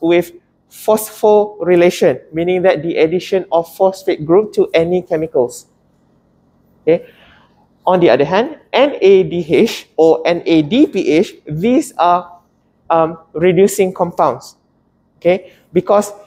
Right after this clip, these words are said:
they add hydrogen to any other compound.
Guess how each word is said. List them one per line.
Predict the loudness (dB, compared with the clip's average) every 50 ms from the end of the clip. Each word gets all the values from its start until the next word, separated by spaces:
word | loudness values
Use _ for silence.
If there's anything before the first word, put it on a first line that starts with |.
| _ _ -14
they | -2 2 4 6 6 4 2 -2 -2
add | 0 0 0 0 -2 -8 -20 _ _ _ _ _ _
hydrogen | -20 -8 -2 0 0 2 4 4 2 4 4 4 2 2 2 -2 -10 -16 _
to | -2 -2 -2 0
any | -2 -2 -2 -2 -2
other | -2 -2 -2 -2 -4
compound. | -4 -6 -6 -4 -2 -2 -2 -2